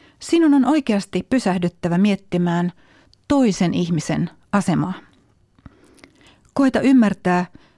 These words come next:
mitä veitsisateen takana oikein on.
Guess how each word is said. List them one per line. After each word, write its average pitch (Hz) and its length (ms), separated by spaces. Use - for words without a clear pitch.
mitä 254 300
veitsisateen 185 840
takana 160 460
oikein 196 440
on. 202 300